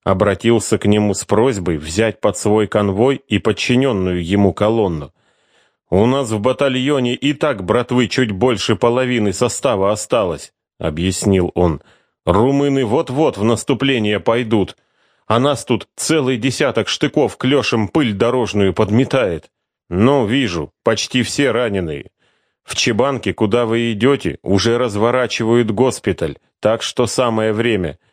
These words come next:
«Разве это раны, братишка?» Разница в звании лейтенанта не смущала.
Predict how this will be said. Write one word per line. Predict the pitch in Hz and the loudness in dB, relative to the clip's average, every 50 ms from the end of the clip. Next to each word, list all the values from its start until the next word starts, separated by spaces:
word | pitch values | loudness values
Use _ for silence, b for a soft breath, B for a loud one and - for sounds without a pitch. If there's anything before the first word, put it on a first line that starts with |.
| _ _ _ _ _ _ _ _ _ _ | _ _ _ _ _ _ _ _ _ _
«Разве | - 92 110 135 151 151 143 117 104 107 127 143 147 147 | 0 2 2 2 2 0 0 -2 -2 0 0 0 0 0
это | 131 - 135 131 123 | 0 0 0 0 0
раны, | 139 156 160 160 139 110 95 | -2 -2 -2 -2 -2 -2 -2
братишка?» | 82 95 98 127 131 123 - 165 170 151 123 - - - 78 67 - _ _ _ _ _ _ _ _ _ - | 0 0 0 0 0 -2 -2 -2 -2 0 -2 -2 -4 -4 -4 -4 -6 _ _ _ _ _ _ _ _ _ -4
Разница | 80 85 95 98 85 87 98 87 - - 107 | 0 0 0 0 0 0 -2 -2 0 0 0
в | 95 87 | 0 0
звании | 85 95 90 104 110 104 101 98 95 95 92 | -2 -2 0 2 2 2 0 0 -2 -2 -2
лейтенанта | 90 92 95 90 - 101 98 98 107 120 123 110 101 - 82 | 0 0 0 0 0 0 2 2 2 2 0 -2 -2 -4 -2
не | 78 85 98 95 | -2 0 -2 -2
смущала. | - - 113 113 110 - - - 92 78 71 64 - - | 0 0 2 2 2 0 -2 -2 -2 -2 -2 -4 -8 -12